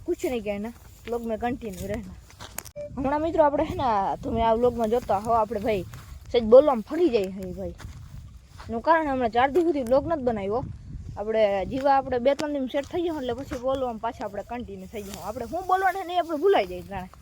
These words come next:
એટલે આપણે ટેગ લેવા પડે બે ત્રણ. હવે નકર તો આપણે એક એક ટેગમાં બધું થઈ જતું. હવે બે ત્રણ ટેગ લેવા પડે, તોય બધું ભેગું થાય છે. તોય આપણે થોડું થોડું ફગી જાય છે.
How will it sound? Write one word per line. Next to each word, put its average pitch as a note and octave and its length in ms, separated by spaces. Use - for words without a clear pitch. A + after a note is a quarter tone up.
એટલે A3+ 140
આપણે A#3 380
ટેગ C#4+ 240
લેવા C4 220
પડે G3 180
બે A#3 180
ત્રણ. G3+ 220
હવે A3+ 160
નકર C4 300
તો D#4 80
આપણે D4+ 280
એક D#4+ 120
એક B3+ 80
ટેગમાં C4 380
બધું B3+ 220
થઈ C4 160
જતું. G#3+ 340
હવે A3 160
બે C#4 180
ત્રણ C4 180
ટેગ A#3+ 240
લેવા G3 220
પડે, F3+ 200
તોય D4 180
બધું G#3+ 240
ભેગું G3+ 280
થાય G#3 200
છે. G#3 140
તોય D4+ 200
આપણે A#3+ 220
થોડું D4+ 220
થોડું G#3+ 200
ફગી A3 280
જાય F#3 200
છે. G#3 120